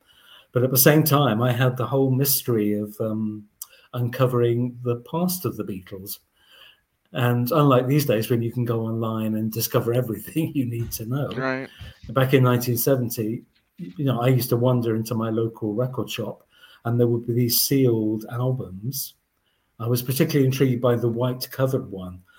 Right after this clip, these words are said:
Speaker 1: because it was sealed and you had no idea what was on it. And so you could just imagine, um, oh, there's a title, um, imagine what was,
Speaker 2: <laughs>
Speaker 1: what was go-, going to be on it. And it was, you know, two or three years before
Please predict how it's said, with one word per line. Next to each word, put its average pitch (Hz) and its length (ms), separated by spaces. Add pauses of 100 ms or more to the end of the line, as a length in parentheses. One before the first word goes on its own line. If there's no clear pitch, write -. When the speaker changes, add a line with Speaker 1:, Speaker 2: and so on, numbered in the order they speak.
(240)
Speaker 1:
because 117 400
it 131 120
was - 180
sealed 123 320
and 135 140
you 127 60
had 147 160
no 123 220
idea 117 320
what 135 140
was 139 160
on 180 180
it. 101 160
And 113 160
so 131 120
you 127 220
could 127 140
just 127 220
imagine, 127 680 (640)
um, 104 440
oh, 123 140
there's 117 220
a 101 40
title, - 420 (280)
um, 123 220
imagine 139 520
what 123 220
was, 120 120
Speaker 2:
<laughs> 127 200
Speaker 1:
what 131 120
was 120 200
go-, - 280
going 147 360
to 143 160
be 135 160
on 147 200
it. 92 120 (400)
And 120 140
it 131 80
was, - 360
you 139 60
know, 117 80
two 143 180
or 135 40
three 131 200
years 123 500
before 110 720